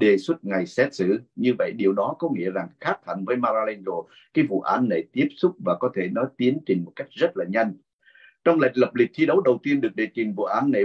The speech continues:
vào sáng thứ Sáu là sáng nay tức thì, thì tôi vừa mới nhận được tin là thẩm phán Tanya Chutkan đã cho tất cả các công tố viên thời hạn đến ngày thứ Năm này để đề xuất ngày xét xử và đưa ra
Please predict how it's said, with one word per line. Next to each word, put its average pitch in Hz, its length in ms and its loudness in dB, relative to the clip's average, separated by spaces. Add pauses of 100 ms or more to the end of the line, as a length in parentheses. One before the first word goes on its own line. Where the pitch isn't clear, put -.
vào 98 140 0
sáng 143 380 -4
thứ 180 80 0
Sáu 170 280 0
là - 120 -2
sáng 214 300 -4
nay 202 120 0
tức 247 200 -6
thì, 117 280 2
thì 98 100 -16
tôi 123 100 4
vừa 107 160 -4
mới 127 140 -4
nhận 98 220 -6
được 101 200 0
tin 117 200 2
là 92 220 -2
thẩm 90 200 -8
phán 139 280 0
Tanya 110 500 0
Chutkan 113 400 -4 (420)
đã 98 120 2
cho 127 240 4
tất - 80 0
cả 92 120 -4
các 160 140 -4
công 131 220 4
tố 160 200 2
viên 131 200 4
thời 98 220 0
hạn 101 220 -4
đến 131 360 2
ngày 120 260 0
thứ 180 120 2
Năm 147 240 0
này 120 280 4 (440)
để 113 240 0
đề 120 220 4
xuất - 260 -2
ngày 117 200 -4
xét 175 260 -2
xử 123 460 -4
và 101 100 -4
đưa 123 240 2
ra 127 260 0